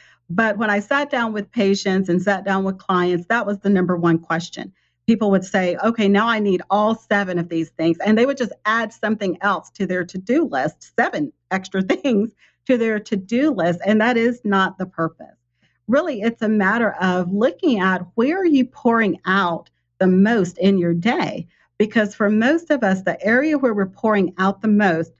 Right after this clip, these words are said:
is likely to be the place where we're going to become more deficient, especially if we're not doing any specific intentional restorative activities to try to get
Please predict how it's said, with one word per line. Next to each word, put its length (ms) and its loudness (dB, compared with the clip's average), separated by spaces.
is 180 0
likely 540 0
to 60 2
be 140 0
the 100 2
place 340 0
where 120 2
we're 120 0
going 320 2
to 80 -2
become 480 -2
more 260 0
deficient, 760 -4
especially 560 -2
if 100 0
we're 160 0
not 260 -2
doing 320 2
any 200 4
specific 640 -2
intentional 760 0
restorative 680 0
activities 800 -2
to 240 2
try 420 -2
to 140 -10
get 280 -6